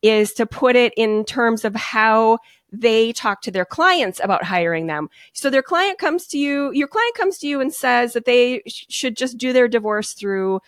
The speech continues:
LegalZoom. What do you say? You know, what do you say to them? And,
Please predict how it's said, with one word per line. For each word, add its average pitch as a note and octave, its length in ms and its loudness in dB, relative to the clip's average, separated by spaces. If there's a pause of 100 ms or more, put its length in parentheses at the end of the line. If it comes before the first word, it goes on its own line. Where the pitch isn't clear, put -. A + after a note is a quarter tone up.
(200)
LegalZoom. E3 600 -2 (340)
What C#4 180 0
do G4 80 4
you G#4 160 6
say? C#4+ 460 -2 (600)
You A#3+ 120 0
know, B3 80 6
what D4 100 2
do G#4 60 6
you A4 80 2
say F#4+ 160 -2
to C#4+ 100 0
them? B2+ 320 -2 (420)
And, A3+ 540 2